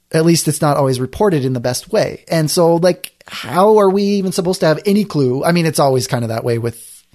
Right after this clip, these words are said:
I think, any kind of health related stuff. It's always back and forth and all over the place, um, and making assumptions about journal articles. But, like, what is a person supposed to do if they're trying to understand about, like, like you, you're pregnant.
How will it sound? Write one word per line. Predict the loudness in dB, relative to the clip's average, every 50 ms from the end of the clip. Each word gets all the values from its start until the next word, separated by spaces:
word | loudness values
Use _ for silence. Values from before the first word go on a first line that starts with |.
| _ _ -12 -6
I | -2 -2
think, | 0 0 0
any | 2 2 2 2
kind | 2 0 0
of | -2 -2 -4 -8 -12 -20 -20 -4
health | 0 0 0 2 2
related | 0 2 2 2 0 -2 -2
stuff. | -2 -4 -2 -2 -2
It's | -2 0
always | 0 0 0 0
back | -2 -4 -4 -4
and | -6 -6
forth | -4 -4 -4 -2 -4
and | -4 -4
all | -2 -2 -2
over | -2 -2
the | -4 -4
place, | -2 -2 -2 -2 -2 -4 -6 -8 -8 -6
um, | -6 -4 -6 -6 -8 -12 -14 -8
and | -4 -2 -2 -2 -2 -2 -4
making | -4 -4 -2 -2 -2
assumptions | -2 -2 -2 -2 -4 -4 -4
about | -4 -4 -4 -4 -2
journal | -2 -2 -2 -2
articles. | -2 -4 -4 -4 -4 -4 -4
But, | -2 -2
like, | -2 -2 -2
what | -2 -2
is | -2 0
a | 0
person | 0 0 0 0 0
supposed | 0 0 0 0 0 0
to | 0
do | 0 0 0
if | 0 0
they're | -4 -2
trying | -2 0 0 0 0
to | 0 0
understand | 2 0 0 0 0 0 0 0 0 0 0 0 -2 -4 -6 -12 -20 -20 -20 -8 -4
about, | -2 0 2 2 2 0 -4 _ _ -20 -20 -6 -2
like, | 0 0 0 -2 -8 -12 -4
like | -2 -2 0 2
you, | 2 0 0 0
you're | -2 -2 0
pregnant. | 2 0 2 2 0 -2 -2